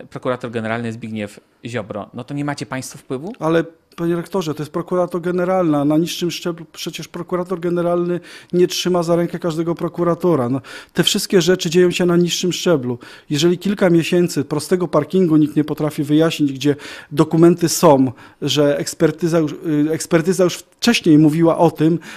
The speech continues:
Speaker 2: że ten
Speaker 1: Mhm.
Speaker 2: parking się do niczego nadaje. Panie rektorze, szczerze, niech panu pan prezydent pokaże tą nową ekspertyzę.
Speaker 1: Myśli pan, że jej nie
Speaker 2: Ja
Speaker 1: ma?
Speaker 2: myślę, że nie ma. Jestem nawet przekonany, że tej ekspertyzy nie posiada.
Speaker 1: A pan miał tą sp-, ekspertyzę z?
Speaker 2: Ja czy-, ja, panie rektorze, od dobrych ludzi tą ekspertyzę otrzymałem.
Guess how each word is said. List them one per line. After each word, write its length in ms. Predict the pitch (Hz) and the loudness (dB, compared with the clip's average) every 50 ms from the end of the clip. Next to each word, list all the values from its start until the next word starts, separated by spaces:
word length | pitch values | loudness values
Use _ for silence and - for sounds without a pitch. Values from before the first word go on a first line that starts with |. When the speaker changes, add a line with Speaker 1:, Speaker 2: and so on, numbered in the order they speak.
| 143 - | -14 -6
Speaker 2:
że 140 | - 165 | -6 0
ten 80 | 151 180 165 | 4 4 4
Speaker 1:
Mhm. 60 | 139 - | 6 6
Speaker 2:
parking 320 | 180 180 175 - 190 165 | 6 6 6 2 -4 -2
się 100 | - 185 | 0 2
do 100 | 170 170 | 4 4
niczego 360 | 175 165 - 190 175 175 175 | 2 2 0 -2 0 2 2
nadaje. 440 | 180 175 180 175 190 160 131 120 120 - - - - - _ _ _ | 2 4 4 4 4 4 4 2 -2 -4 -10 -18 -20 -20 _ _ _
Panie 180 | - 202 196 196 | 2 4 4 4
rektorze, 360 | 196 180 - 196 165 156 151 | 2 2 0 -2 -2 0 -2
szczerze, 440 | - - - 175 165 165 208 214 214 | -4 0 0 0 2 2 0 0 0
niech 140 | 226 214 - | -2 -2 0
panu 260 | - 220 220 214 202 | 2 2 2 2 0
pan 180 | 196 202 196 190 | 0 0 -2 0
prezydent 360 | 202 190 185 185 196 185 170 | -2 -2 -2 0 -2 -2 -2
pokaże 360 | - 180 170 202 185 170 180 | -4 -4 0 0 0 0 0
tą 120 | 180 196 185 | -2 0 0
nową 260 | 185 175 165 180 175 | 0 0 0 0 -2
ekspertyzę. 640 | 165 - - - 170 160 160 165 139 113 110 117 110 - | -2 -4 -4 -4 -4 -4 -2 -2 -4 -4 -4 -8 -10 -6
Speaker 1:
Myśli 240 | 143 156 156 - 170 | -6 -6 -6 -6 -6
pan, 140 | - 156 147 | -4 -4 -2
że 80 | 147 | -2
jej 100 | 156 143 | -2 -2
nie 100 | 143 139 | 2 4
Speaker 2:
Ja 120 | 147 165 156 | 4 4 4
Speaker 1:
ma? 60 | 156 | 4
Speaker 2:
myślę, 220 | 185 170 - 185 | 2 0 0 2
że 120 | 165 180 180 | 2 4 6
nie 120 | 170 151 131 | 6 6 6
ma. 60 | 135 | 4
Jestem 220 | 131 - - 160 | 0 0 2 2
nawet 180 | 165 156 156 151 | 2 2 2 0
przekonany, 420 | - - 175 - 175 165 147 143 | -2 -2 0 4 4 4 6 4
że 120 | 123 131 127 | 2 0 -2
tej 120 | 135 131 | -4 -4
ekspertyzy 460 | 123 - - 135 131 - 135 123 135 | -4 -4 -6 -6 -6 -6 -6 -4 -4
nie 80 | 135 123 | -4 -4
posiada. 400 | - 135 117 - 120 117 120 117 - - - | -6 -10 -10 -10 -12 -12 -12 -14 -14 -12 -12
Speaker 1:
A 80 | 139 | -6
pan 240 | - 147 151 175 180 | -4 -4 -4 -4 -4
miał 140 | 160 156 147 | -6 -8 -6
tą 120 | - 139 139 - | -8 -10 -10 -10
sp-, 140 | - - - - - | -12 -16 -12 -4 -2
ekspertyzę 560 | 139 - - - 147 - - 127 160 156 123 | -4 -2 -2 -6 -6 -4 -4 -2 0 0 0
z? 280 | 120 120 143 196 233 - _ _ _ _ _ | 2 2 2 0 0 -4 _ _ _ _ _
Speaker 2:
Ja 140 | 156 175 185 | -4 -4 -2
czy-, 240 | - 269 247 247 240 | -2 -4 -4 -4 0
ja, 180 | 240 247 - 196 - 98 - 117 127 135 143 123 160 - | 0 0 -2 -2 -6 -10 -12 -12 -10 -8 -6 -6 -2 2
panie 140 | 180 190 185 | 2 4 4
rektorze, 400 | 190 175 - - 170 139 143 151 | 4 2 4 2 2 4 4 2
od 100 | 156 156 | 4 6
dobrych 300 | 190 196 190 196 190 - | 6 6 6 4 4 4
ludzi 300 | 180 143 123 107 - 117 | 2 2 2 0 -4 -6
tą 120 | 123 123 | -4 -4
ekspertyzę 500 | 127 120 - - 135 113 - 139 123 127 | -4 -6 -6 -8 -8 -6 -6 -4 -4 -4
otrzymałem. 580 | 123 120 - - 127 120 113 117 117 120 127 | -6 -6 -6 -6 -6 -6 -4 -6 -6 -8 -10